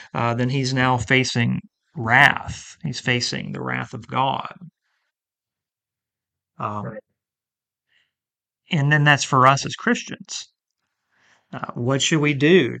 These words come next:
Speaker 1: to possess the land, to inherit it, to keep it? Uh, we should walk in the ways God has given us. Um, it doesn't mean that that's how you get saved. Uh, we've learned that through, uh, the first half of the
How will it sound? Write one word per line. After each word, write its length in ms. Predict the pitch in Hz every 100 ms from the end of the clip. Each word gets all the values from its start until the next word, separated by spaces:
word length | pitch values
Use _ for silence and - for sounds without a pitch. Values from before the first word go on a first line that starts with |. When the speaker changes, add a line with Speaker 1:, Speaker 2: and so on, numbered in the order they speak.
| -
Speaker 1:
to 240 | 127 120
possess 460 | 131 127 147 143 -
the 100 | 139
land, 500 | 139 165 143 135 139
to 140 | 131
inherit 440 | 127 139 170 156
it, 120 | - -
to 100 | -
keep 360 | - 196 202
it? 220 | - - - - - -
Uh, 340 | 120 117 127
we 140 | 139 139
should 180 | - 147
walk 460 | 123 127 131 131
in 100 | 143
the 80 | 139
ways 680 | 127 160 240 - - - - _ _ -
God 220 | 127 127
has 120 | 127
given 320 | 147 214 269
us. 460 | 67 - - - - _ _ - - _ _
Um, 560 | 123 120 117 127 160 - _
it 140 | 165 139
doesn't 300 | 165 196 160
mean 180 | 160
that 100 | 143
that's 180 | 143 135
how 140 | 151 131
you 220 | 123 120
get 320 | 120 139 -
saved. 920 | - - 139 165 127 117 139 202 - - _ _ _ _ _ _ _
Uh, 60 | -
we've 180 | 123 117
learned 300 | 120 123 117
that 280 | 127 147 -
through, 360 | 120 120 120 -
uh, 280 | - - -
the 140 | - -
first 380 | - 147 156 -
half 240 | - 120
of 80 | -
the 140 | 139